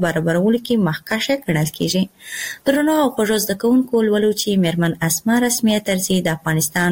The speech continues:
لومړنۍ ښځینه ښوونکې وه او هم چنان د دې ترڅنګ د افغانو ښځو د حقونو فعاله یا هم مدني فعالو له جملو څخه وه. هغه د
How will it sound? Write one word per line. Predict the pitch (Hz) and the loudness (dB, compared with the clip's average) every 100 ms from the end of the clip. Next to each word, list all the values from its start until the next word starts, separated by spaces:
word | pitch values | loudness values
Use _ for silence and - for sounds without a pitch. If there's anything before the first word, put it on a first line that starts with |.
| 170 | 2
لومړنۍ | 160 156 165 214 226 220 | 2 2 2 2 0 0
ښځینه | 180 170 170 170 | -2 0 0 0
ښوونکې | - 165 220 254 247 226 | -2 0 0 0 0 0
وه | 220 208 | 0 -2
او | 165 165 | -2 0
هم | 202 240 | 0 0
چنان | 247 247 | 0 2
د | 220 | 2
دې | 185 185 | 0 -2
ترڅنګ | - - 196 196 196 - - - - - | -2 -2 0 0 -2 -8 -6 -8 -6 -2
د | 175 | -2
افغانو | 175 226 247 240 | 0 2 2 2
ښځو | 226 220 214 | 0 0 0
د | 180 | -2
حقونو | - - - 214 208 196 | -4 -10 -2 2 2 0
فعاله | 160 - 180 214 208 | -2 0 0 2 2
یا | 190 | 2
هم | 247 262 | 4 4
مدني | 170 160 170 170 | 2 0 0 -2
فعالو | - 202 226 240 | -4 0 2 2
له | 185 | 2
جملو | 160 156 147 151 | 0 0 0 -2
څخه | 175 170 | -4 0
وه. | 165 175 190 - - - - - 269 | 0 0 -4 -12 -10 -8 -8 -4 -2
هغه | 277 | 0
د | 294 | 0